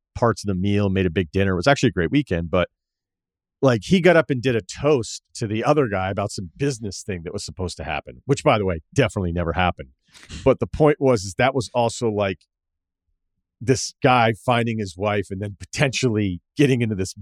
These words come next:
massive, massive development deal with somebody else. Meanwhile, the rest of us are pretty much drunk at the dining room, uh, at the dining room table. And out of nowhere,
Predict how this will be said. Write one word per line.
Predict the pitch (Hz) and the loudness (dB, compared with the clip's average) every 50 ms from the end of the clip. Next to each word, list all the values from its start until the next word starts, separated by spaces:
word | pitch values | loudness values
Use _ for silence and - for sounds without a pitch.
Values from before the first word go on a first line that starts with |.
| 82 90 | -14 -10
massive, | 95 104 120 135 127 - - - 113 92 - | -4 -2 0 0 0 -2 -4 -6 -8 -8 -6
massive | 98 101 95 87 - - - 85 - | -4 -4 -4 -4 -6 -8 -12 -14 -14
development | 92 85 98 101 110 117 - - 101 85 | -10 -4 -2 0 0 0 0 -2 -6 -4
deal | 90 95 90 | -2 -2 -2
with | 87 - | -2 -2
somebody | - 101 92 87 90 117 | -4 -4 -2 0 4 4
else. | 127 92 76 - - _ - - - _ _ _ _ | 4 4 2 -2 -12 _ -20 -20 -20 _ _ _ _
Meanwhile, | 151 190 214 170 135 117 113 110 - _ | 2 4 6 6 6 4 4 2 -2 _
the | 160 143 120 | -2 0 4
rest | 127 185 190 - - | 4 4 4 2 0
of | 160 127 | -4 -4
us | 120 - - | -4 -4 -6
are | 98 | -8
pretty | - - 147 143 120 | -6 -4 -2 -2 -2
much | 104 92 - - | -2 -4 -8 -12
drunk | - - - 95 123 135 123 107 - - 107 | -18 -12 -6 -2 0 0 0 0 -2 -4 -6
at | 101 92 | -6 -6
the | - 78 | -8 -8
dining | - 113 120 135 120 | -4 -4 -2 -2 -2
room, | 104 98 95 92 90 - _ - | -4 -4 -6 -6 -8 -8 _ -4
uh, | 98 95 82 | -4 -4 -2
at | 95 87 - | -4 -6 -8
the | 101 | -8
dining | - 113 107 113 110 | -6 -4 -4 -2 -4
room | 101 87 | -4 -2
table. | - 143 143 143 107 104 92 - _ _ _ _ _ _ _ _ _ _ _ _ _ _ _ _ - | 0 2 4 4 4 2 -2 -4 _ _ _ _ _ _ _ _ _ _ _ _ _ _ _ _ -2
And | 123 120 113 113 113 - _ _ 143 | 0 0 0 -2 -6 -12 _ _ 2
out | 151 165 160 | 4 4 4
of | 135 117 | 2 -2
nowhere, | 123 131 139 175 190 190 170 143 123 110 101 98 101 | -4 0 4 4 6 6 6 4 2 2 0 -2 -4